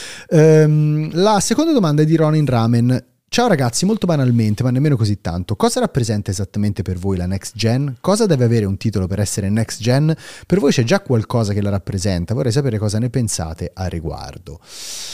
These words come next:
Ma questa è una domanda che di tanto in tanto riemerge e, eh, noi ribadiamo sempre che oggi il salto generazionale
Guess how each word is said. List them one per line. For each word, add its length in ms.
Ma 160
questa 280
è 20
una 220
domanda 500
che 120
di 120
tanto 260
in 140
tanto 1120
riemerge 1000
e, 500
eh, 360
noi 560
ribadiamo 560
sempre 480
che 280
oggi 540
il 100
salto 480
generazionale 960